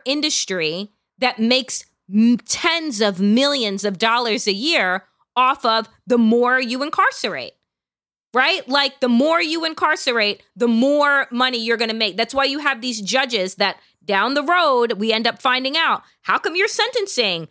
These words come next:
said Black kid to twenty years in prison, but the white kid who did armed robbery as well is getting two?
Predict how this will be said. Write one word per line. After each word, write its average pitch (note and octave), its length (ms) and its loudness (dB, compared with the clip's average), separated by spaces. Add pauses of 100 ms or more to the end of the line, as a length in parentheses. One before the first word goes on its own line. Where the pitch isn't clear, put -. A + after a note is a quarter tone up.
(120)
said A3 480 -2
Black G#3+ 320 0
kid A#3 240 -2
to G#3 80 -10
twenty A#3 280 -2
years G#3+ 360 -2
in G3 120 -4
prison, G3+ 460 -4 (160)
but A3+ 140 -2
the G#3+ 200 2
white A3+ 320 0
kid A#3+ 220 -2
who A#3 160 -4
did G#3+ 220 -2
armed G#3+ 320 0
robbery G#3+ 400 0
as G3+ 120 -4
well G#3 220 0
is G3 160 -4
getting G3 320 -2
two? - 380 -4